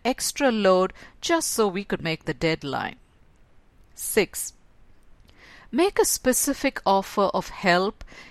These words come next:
instead of sounding generalized. Say, "I would be more than happy to walk your dog in the evenings, or cook some meals for you, or, uh, do your laundry."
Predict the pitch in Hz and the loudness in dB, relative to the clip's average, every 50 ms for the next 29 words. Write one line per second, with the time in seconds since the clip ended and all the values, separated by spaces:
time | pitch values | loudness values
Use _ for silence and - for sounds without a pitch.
0 | - _ - 214 220 220 - - - 214 226 202 - - - - - 220 190 190 | -16 _ -4 -2 -2 -2 -4 -4 0 0 0 0 0 -2 -2 0 4 4 4 4
1 | 196 196 196 202 208 196 190 - - - 185 185 185 190 196 185 180 175 170 160 | 4 2 2 2 2 2 0 -2 0 2 2 2 2 2 0 0 2 4 4 4
2 | 151 147 143 135 131 135 - - - - - _ - _ _ _ _ _ _ _ | 4 4 2 0 -4 -6 -6 -6 -8 -10 -16 _ -20 _ _ _ _ _ _ _
3 | _ _ _ _ _ _ - - - - 220 208 208 208 208 - - - - - | _ _ _ _ _ _ -14 -8 -4 0 2 2 2 2 0 -4 -14 -8 0 2
4 | 214 208 190 190 170 202 202 190 175 175 180 226 247 277 294 294 220 185 180 202 | 2 2 2 0 -2 -2 -2 -2 -2 0 0 2 2 2 2 2 0 0 0 0
5 | 190 190 - 208 196 185 - 165 143 170 185 190 - - - 190 170 151 170 170 | 0 0 0 -2 -6 -4 -6 -4 0 2 0 0 0 -2 -2 -2 -2 0 2 2
6 | 165 170 175 170 165 151 151 156 - - 208 226 247 247 214 165 151 139 131 127 | 2 2 2 0 -4 -6 -6 -8 -6 -6 -8 -8 -6 -6 -4 -4 -4 -6 -6 -8
7 | - - - - _ - - - - - - - 190 185 - - 269 - - - | -10 -10 -10 -12 _ -20 -20 -20 -20 -12 -4 -4 -4 -2 -2 -4 -4 -4 -2 -2
8 | - 226 202 185 180 190 214 247 277 294 277 - - - - 156 147 139 139 143 | 0 0 0 0 0 0 0 0 0 -2 -4 -6 -8 -8 -6 -6 -6 -6 -6 -6
9 | 135 123 151 - - - - - - - - - - - - 196 196 196 196 196 | -8 -8 -10 -14 -20 -20 -20 -20 -20 -20 -20 -16 -6 0 2 4 6 6 6 6
10 | 196 170 165 175 175 170 170 165 - 233 240 247 233 226 220 220 220 226 233 285 | 4 4 4 4 4 4 4 2 0 0 0 2 2 4 4 4 4 2 2 2
11 | 311 320 - - 156 143 120 101 - | 0 -2 -4 -4 -6 -6 -6 -8 -14